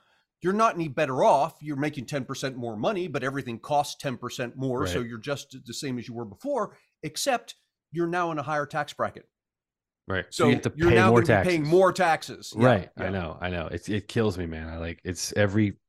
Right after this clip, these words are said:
Speaker 2: every two weeks, I'm like, <sighs> I love it, but I hate it 'cause it's like,
Speaker 1: <laughs> Right.
Speaker 2: yeah, and then, and then they just rub in your face 'cause they show you the gross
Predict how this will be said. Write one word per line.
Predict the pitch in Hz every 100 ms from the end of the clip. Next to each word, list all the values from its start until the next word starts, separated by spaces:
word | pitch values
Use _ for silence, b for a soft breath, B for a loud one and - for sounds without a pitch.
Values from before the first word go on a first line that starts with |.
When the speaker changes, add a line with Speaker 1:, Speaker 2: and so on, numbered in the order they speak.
| _ 107
Speaker 2:
every | 98 98
two | 101
weeks, | 95 -
I'm | 85
like, | 85 -
<sighs> | - - - - - - - -
I | 101
love | 101 110
it, | 117 -
but | 92
I | 80
hate | 80 90 87
it | 85 82 -
'cause | 104 98
it's | -
like, | 101 92
Speaker 1:
<laughs> | -
Right. | 160 -
Speaker 2:
yeah, | -
and | 156 156
then, | 196
and | 185 175
then | 196
they | 180
just | 139 135
rub | 110 151
in | 147
your | 107
face | 95 131 131 104
'cause | -
they | 90
show | - 165
you | 156
the | 95
gross | 85 90 107 151 156 - -